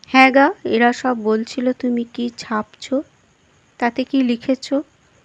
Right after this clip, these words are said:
রামচন্দ্র জানাইলেন যে তিনি শ্রীমুখের উপদেশই মুদ্রিত করিয়াছেন এবং উহার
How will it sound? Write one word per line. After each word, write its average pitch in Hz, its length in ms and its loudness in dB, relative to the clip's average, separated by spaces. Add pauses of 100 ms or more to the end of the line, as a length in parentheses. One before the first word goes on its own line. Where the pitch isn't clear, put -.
(480)
রামচন্দ্র 214 680 0
জানাইলেন 233 720 -2
যে 208 280 -6 (760)
তিনি 214 260 0
শ্রীমুখের 277 760 0
উপদেশই 240 540 -4
মুদ্রিত 214 500 -4
করিয়াছেন 208 880 -4
এবং 190 240 -4
উহার 202 440 -4